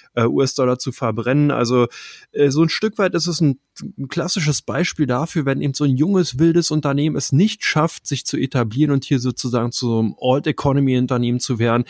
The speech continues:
Man hat eben hier die Prozesse bei der Produktion sowie als auch bei den Vertriebswegen nicht vernünftig, äh, etablieren und ausbilden können. Man hat hier immer wieder auch Probleme gehabt, die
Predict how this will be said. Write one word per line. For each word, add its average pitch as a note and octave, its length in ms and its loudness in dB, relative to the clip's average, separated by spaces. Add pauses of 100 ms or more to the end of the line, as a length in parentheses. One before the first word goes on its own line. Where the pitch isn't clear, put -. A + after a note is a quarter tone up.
(240)
Man A2 140 -2
hat B2+ 180 -2
eben C3+ 180 2
hier C3 220 2
die A#2+ 160 0
Prozesse C3 720 0
bei B2 160 2
der D3 100 0
Produktion B2+ 600 -2
sowie A#2 360 -2
als - 200 -2
auch A#2 140 -4
bei A#2 180 0
den A2+ 240 0
Vertriebswegen C3 720 -2
nicht C#3 240 0
vernünftig, B2+ 760 0
äh, A2+ 220 2 (300)
etablieren C3 580 0
und A#2 200 -2
ausbilden C3+ 580 0
können. B2+ 180 -4
Man A2+ 80 -2
hat A#2 160 -6
hier C3 100 -4
immer B2+ 200 0
wieder B2 180 0
auch A#2 220 0
Probleme B2+ 480 0
gehabt, A#2+ 320 -4
die A#2 180 2